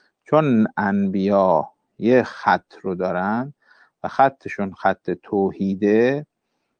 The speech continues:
حرف همه‌شون یکیه، به این خاطر مفرد آورده تا بخواد بگه که اینا یک مجموعه هستن.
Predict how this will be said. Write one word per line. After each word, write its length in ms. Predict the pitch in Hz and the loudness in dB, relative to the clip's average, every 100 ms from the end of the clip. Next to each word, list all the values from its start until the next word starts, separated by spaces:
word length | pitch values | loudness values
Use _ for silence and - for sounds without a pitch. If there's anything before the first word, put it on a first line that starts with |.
| _ | _
حرف 300 | - 107 104 | -2 0 0
همه‌شون 640 | 104 98 101 110 120 - 98 | -2 0 0 2 0 -2 -2
یکیه، 840 | 95 95 - 98 98 107 120 135 143 - _ _ _ _ _ _ _ _ _ _ _ _ _ _ _ | -2 -4 -6 -6 -2 0 -2 -4 -8 -20 _ _ _ _ _ _ _ _ _ _ _ _ _ _ _
به 120 | - 127 | -2 0
این 120 | 165 | 2
خاطر 340 | 170 165 170 | 2 4 4
مفرد 520 | 139 123 - 117 104 | 4 4 4 4 4
آورده 680 | 98 87 82 78 73 60 65 _ _ _ _ _ | 0 -4 -6 -8 -10 -14 -16 _ _ _ _ _
تا 160 | 98 | -8
بخواد 440 | 98 104 - 123 117 - - | -6 -6 0 0 0 -10 -10
بگه 240 | 117 120 131 | -6 -2 -2
که 160 | 131 | -2
اینا 540 | 127 104 104 120 131 - | -4 -2 0 0 0 -4
یک 420 | - 110 127 - | -4 0 0 0
مجموعه 520 | 98 95 80 85 78 78 | -8 -6 -8 -12 -12 -10
هستن. 520 | 67 - - 67 | -12 -14 -16 -18